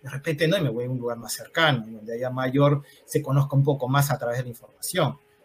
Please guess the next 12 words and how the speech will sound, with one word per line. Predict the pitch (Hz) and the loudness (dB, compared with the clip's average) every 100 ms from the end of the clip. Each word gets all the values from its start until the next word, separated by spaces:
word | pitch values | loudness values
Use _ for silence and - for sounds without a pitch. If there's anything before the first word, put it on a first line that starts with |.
| _ | _
¿no? | 113 120 165 - | -14 -8 -8 -6
De | |
repente | 127 147 143 | -6 -2 2
haya | 147 147 | 4 6
habido | 147 143 139 | 4 2 0
falta | 143 143 147 | 0 0 -2
también | 120 123 | -8 -8
de | 131 | -8
información | 131 120 113 - 139 | -8 -10 -10 -4 -2
de | |
algunos | 113 131 117 - | -2 -6 -8 -6
puntos, | - 143 139 165 262 - | 0 4 4 2 -4 -10